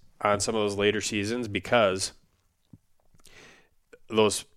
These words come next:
public areas, if you're going to ones that are, I guess, more likely to have turkeys, the ones that look better on the map, the people who are travel hunting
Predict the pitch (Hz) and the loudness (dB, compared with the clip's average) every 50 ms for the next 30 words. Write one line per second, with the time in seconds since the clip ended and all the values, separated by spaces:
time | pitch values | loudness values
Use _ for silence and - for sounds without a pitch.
0 | - - - - - 123 120 110 107 - 123 127 131 123 113 101 98 98 98 95 | -20 -20 -12 2 4 4 4 4 2 0 0 2 4 4 4 4 4 2 2 0
1 | - - 95 - 98 101 107 104 104 101 98 - 104 95 98 101 101 101 98 95 | -2 -6 -6 -6 -2 0 0 0 0 -2 -4 -6 -6 -4 -2 0 0 -2 -2 -4
2 | - 98 98 - - - 95 92 92 92 92 95 92 - - - - - _ _ | -4 -2 -4 -4 -4 -2 -2 0 2 2 2 2 0 -4 -6 -12 -20 -20 _ _
3 | _ _ - - - 90 92 90 - - - - - - - - - - - _ | _ _ -20 -14 -8 -6 -4 -4 -4 -6 -10 -12 -18 -20 -20 -20 -20 -20 -20 _
4 | _ _ 104 110 110 110 104 104 104 104 - 117 107 98 95 107 104 98 - - | _ _ -2 2 2 4 6 6 6 4 4 2 2 4 6 6 4 4 4 2
5 | 107 104 - - 107 98 98 95 95 101 95 - 98 98 101 - - 113 107 104 | 0 0 0 -2 -4 -4 -4 -2 -4 -2 -4 -4 -4 -4 -6 -4 0 0 2 2
6 | 101 101 101 98 95 95 98 98 98 - - - 95 92 - 123 - 110 90 95 | 2 2 0 0 0 2 4 4 4 2 0 -4 -8 -6 -6 -4 -2 -2 -4 -2
7 | 98 98 95 101 107 107 - - 135 123 120 123 117 131 131 123 - 147 143 143 | -2 0 2 4 4 4 2 2 2 2 4 4 2 2 0 0 0 -2 -2 -2
8 | - | -4